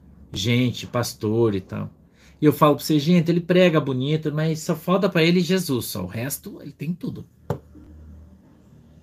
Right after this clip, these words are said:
Você começa a entender dentro da Bíblia o que eu, os comentários que eu faço às vezes.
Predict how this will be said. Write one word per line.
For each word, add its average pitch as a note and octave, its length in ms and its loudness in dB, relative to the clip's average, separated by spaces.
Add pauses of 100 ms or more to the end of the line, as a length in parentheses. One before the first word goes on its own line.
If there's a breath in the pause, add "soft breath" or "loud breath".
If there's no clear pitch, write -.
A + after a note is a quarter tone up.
(1500 soft breath)
Você - 180 -2
começa E3 380 2
a - 20 4
entender E3+ 520 4
dentro D3+ 240 0
da D3+ 100 2
Bíblia D3+ 300 2
o D#3 40 -10
que - 80 -4
eu, D#3+ 60 0
os D3+ 140 -6
comentários E3+ 560 0
que F#3 80 -4
eu F#3 60 0
faço D3 420 -6
às B2 120 -6
vezes. - 520 -12